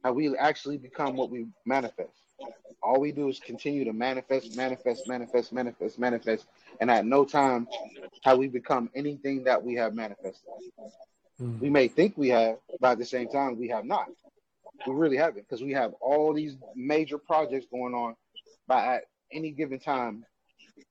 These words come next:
Speaker 1: have you become anything in those projects? Or it goes big, back to what I was talking about earlier, and that's just the theme for the next couple of years, is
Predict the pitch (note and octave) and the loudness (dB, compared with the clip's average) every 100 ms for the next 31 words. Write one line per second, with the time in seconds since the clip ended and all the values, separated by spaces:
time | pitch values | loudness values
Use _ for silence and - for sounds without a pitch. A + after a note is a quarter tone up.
0 | _ - - - _ - C#3 C3 D3+ C#3 | _ -20 -20 -20 _ -2 0 0 -6 -8
1 | - D3+ B2+ B2 _ E3 - _ D3+ E3 | -2 -2 0 -4 _ -18 -18 _ -4 -4
2 | D3+ C#3+ C3+ B2+ B2+ B2 A#2+ A2+ - C#3+ | -4 -4 -6 -6 -8 0 2 2 4 4
3 | A2+ F#2+ - - _ - - A#2+ B2 B2+ | 4 0 -8 -14 _ -14 2 2 4 4
4 | C3 A2+ B2+ B2 - B2+ B2 - B2 A#2+ | 2 2 -2 -2 0 2 2 2 2 2
5 | A2+ B2 A2+ A2+ A2 - C#3 C3 A#2 - | 2 -2 -2 -2 0 2 2 2 0 -4
6 | _ _ _ - B2+ C#3 B2+ - G#2 C#3+ | _ _ _ -4 -2 0 -4 -10 -8 -4
7 | C#3 B2+ A#2 A#2+ A#2+ - A#2 G#2 A#2+ C3+ | -4 -4 -4 -2 -4 -2 -4 -2 0 2
8 | A#2 G#2 A2 G2+ | 2 0 -6 -6